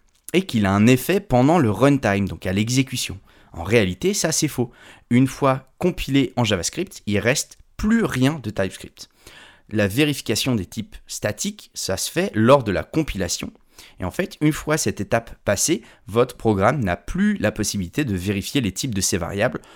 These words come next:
lors de l'exécution du code. À part,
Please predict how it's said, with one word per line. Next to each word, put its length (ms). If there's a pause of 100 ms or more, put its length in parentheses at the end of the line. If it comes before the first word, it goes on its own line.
(160)
lors 320
de 100
l'exécution 540
du 160
code. 240 (1300)
À 60
part, 460